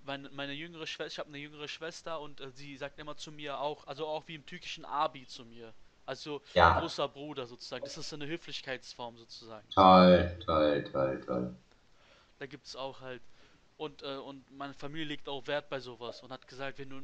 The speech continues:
Speaker 1: wenn jemand Älteres vor dir steht, egal ob deutsch oder kurdisch oder türkisch, immer siezen.
Speaker 2: Ja.
Speaker 1: Wenn er dir das Du anbietet, nimm das, nimm das an.
Speaker 2: Genau. Nee,
Speaker 1: Wenn
Speaker 2: nee,
Speaker 1: man
Speaker 2: wir können uns duzen.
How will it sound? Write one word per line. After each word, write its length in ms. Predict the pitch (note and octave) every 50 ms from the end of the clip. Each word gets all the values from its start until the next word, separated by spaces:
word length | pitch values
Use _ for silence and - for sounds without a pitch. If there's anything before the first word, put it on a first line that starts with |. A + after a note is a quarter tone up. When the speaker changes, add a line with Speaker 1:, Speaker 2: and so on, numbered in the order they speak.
| B2+ C3+
Speaker 1:
wenn 160 | C#3 C#3 C#3
jemand 240 | C3+ C3+ C#3 C3 -
Älteres 380 | D3 E3+ F3 - F3+ F3+ - -
vor 160 | E3+ E3+ F3
dir 120 | E3+ E3+
steht, 260 | - F3+ - D#3+ D#3
egal 320 | - C#3+ A#2+ D3 D3+ D#3+ D3
ob 200 | B2+ C3+ B2+ - -
deutsch 320 | D3+ D#3 E3 D#3+ - -
oder 360 | D3 C#3 C3+ C#3 C3+ C3+ B2+ -
kurdisch 520 | - - D#3+ E3 E3 E3+ E3 D#3+ - -
oder 220 | C#3 C3+ B2+ -
türkisch, 480 | - - E3+ E3 - - F3+ F3 - - - -
immer 240 | E3 E3 D#3 D3+ C3+
siezen. 460 | A#2+ C3+ C3 - - - - A#2 A2 - - - - - - - - - - - - -
Speaker 2:
Ja. 440 | F2+ E2+ E2 - - - - - - - - -
Speaker 1:
Wenn 160 | C3+ D3 D#3
er 80 | E3 E3+
dir 140 | D#3+ E3+ E3
das 200 | F3 D#3+ - -
Du 160 | G3+ G3+ G3
anbietet, 500 | - F#3 F#3 E3+ F#3 F#3+ F#3 - - D#3+
nimm 160 | D#3 E3 E3 D3+
das, 240 | C#3 C3 - - - -
nimm 180 | D#3+ D#3+ D3+
das 200 | C#3 C3 - -
an. 200 | - A#2+ A#2+ A2 - - - - - - - - - - F#2+
Speaker 2:
Genau. 920 | F#2+ F#2 F2 E2 D#2 D2+ D2 D2 D2 D2+ D2+ D2+ D2+ D2 D#2 - - - _ _ _ _ _ - - - - - - - - - - - - - - - - - _ _ _ - - - - - - - - - _ _ - - _ _ _ _ _ -
Nee, 180 | - G2 F#2+ F#2+
Speaker 1:
Wenn 120 | F#2+ F#2+ F#2
Speaker 2:
nee, 0 |
Speaker 1:
man 100 | F2+ F#2
Speaker 2:
wir 140 | F#2+ G2 F#2
können 260 | - G2+ G2 F#2 F#2 F2+
uns 240 | E2+ E2+ - - -
duzen. 640 | F2 F2 E2+ E2+ E2+ - - - D2+ - - -